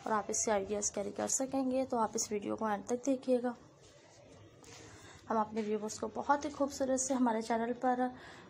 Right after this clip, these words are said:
अ, different type के and लेटेस्ट ideas available होंगे हमारे channel पर। तो हमारे चैनल के साथ टच में रहिएगा। fashion से related videos देखते रहिए, अ, देखने के लिए हम आपके लिए बहुत ही amazing और latest ideas लेकर आते रहेंगे, जो कि यकीनन आपकी पसंद के मुताबिक होंगे और आपको पसंद आएंगे।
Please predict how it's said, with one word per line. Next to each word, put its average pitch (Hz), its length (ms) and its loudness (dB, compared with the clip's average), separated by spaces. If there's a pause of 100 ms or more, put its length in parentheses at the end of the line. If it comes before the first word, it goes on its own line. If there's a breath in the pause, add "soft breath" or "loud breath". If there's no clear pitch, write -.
(120)
अ, 220 140 0
different 233 380 0
type 233 280 0
के 254 60 2
and 240 120 4
लेटेस्ट 226 440 2
ideas 208 480 -2
available 220 400 0
होंगे 277 220 4
हमारे 262 280 2
channel 247 280 0
पर। 247 260 -2 (1200)
तो 220 100 0
हमारे 220 360 0
चैनल 214 280 -2
के 226 100 -4
साथ 233 140 0
टच 226 240 -6
में 247 100 0
रहिएगा। 269 280 0
fashion 247 380 -2
से 262 160 0
related 233 380 2
videos 226 280 0
देखते 226 320 4
रहिए, 247 280 4
अ, 226 240 2
देखने 254 420 4
के 254 120 4
लिए 247 280 4 (580 loud breath)
हम 254 120 6
आपके 247 300 6
लिए 240 120 6
बहुत 240 320 2
ही 277 40 6
amazing 240 380 4
और 247 80 6
latest 226 320 0
ideas 214 360 2
लेकर 214 240 0
आते 214 220 2
रहेंगे, 262 380 6
जो 220 120 0
कि 226 100 -2
यकीनन 240 360 2
आपकी 262 220 4
पसंद 233 300 0
के 254 60 2
मुताबिक 247 440 2
होंगे 247 260 4
और 240 100 4
आपको 214 240 -2
पसंद 220 300 0
आएंगे। 254 360 4